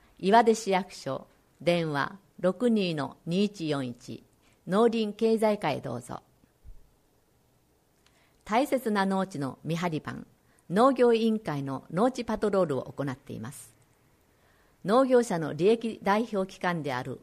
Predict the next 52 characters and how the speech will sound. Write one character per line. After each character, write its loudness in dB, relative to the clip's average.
農 2
業 2
委 -4
員 -4
会 -12
は、 -14
八 -4
月、 0
九 -2
月、 2
十 0
月 -2
を -4
農 4
地 -6
の 0
有 -2
効 2
利 0
用 6
を 4
呼 -2
び -6
か -2
け -4
る -8
協 2
調 2
月 -4
間 -4
と -6
し -10
て -6
定 -8
め、 -10
管 2
内 2
を -2
巡 0
回、 -4
農 2
地 -6
パ -4
ト 0
ロ 4
ー 2
ル -2
し -14
て -8
い -6
ま -12
す。 -14